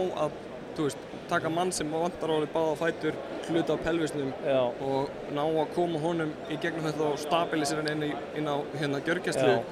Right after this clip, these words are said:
Speaker 1: er náttúrulega bara eitthvað galið, sko.
Speaker 2: Já.
Speaker 1: Þú veist, og það, og það var það sem hann var að tala um, þú veist, að, og það er svo sem náttúrulega kannski svona yfir fyrirsögn, eh,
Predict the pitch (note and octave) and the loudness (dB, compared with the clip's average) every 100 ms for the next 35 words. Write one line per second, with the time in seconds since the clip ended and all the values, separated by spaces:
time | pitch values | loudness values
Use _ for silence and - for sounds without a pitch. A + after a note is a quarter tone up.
0 | - - - - D3+ D3+ D3 C#3+ C#3 C3+ | -10 -10 -10 -6 -4 -2 0 0 2 2
1 | B2+ - - - F3 D#3+ - - - - | 2 -2 -8 -2 0 0 -4 -8 -8 -8
2 | A2 A2 - - C3+ - C3 A#2+ C3+ - | -8 -8 -10 -10 -10 -6 -4 -2 -4 -2
3 | C3+ C#3 D#3 C#3 E3 E3 D#3 D3+ D#3 D#3 | -2 -2 -2 4 4 4 0 -2 0 2
4 | D3+ C#3+ E3 C3 G#2+ - C3 - - - | 2 0 0 0 -4 -2 -2 -4 -10 -8
5 | - C#3+ C3+ C3 C#3+ C#3 C#3+ C#3+ - - | -2 0 0 -2 -2 -2 0 -2 -4 -8
6 | C#3+ C#3+ C#3+ C3+ - C#3+ D#3+ D3+ D3+ D#3+ | -6 -4 -2 -2 -2 -2 -2 -2 -2 -2
7 | C3+ C3+ - - - C3+ B2+ | -2 -6 -8 -10 -6 -4 -2